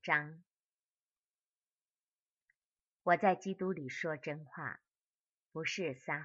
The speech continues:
谎。有我被圣灵感动的良心见证，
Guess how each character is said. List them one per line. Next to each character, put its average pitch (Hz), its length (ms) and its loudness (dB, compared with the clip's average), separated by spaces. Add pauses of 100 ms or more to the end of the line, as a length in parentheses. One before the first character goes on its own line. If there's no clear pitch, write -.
谎。 - 220 -4 (1400)
有 208 140 8
我 220 160 12
被 180 220 6
圣 165 300 -6
灵 143 140 -8
感 135 220 -4
动 175 200 2
的 143 100 0
良 131 240 0
心 160 300 -10
见 135 320 -4
证， 139 260 -4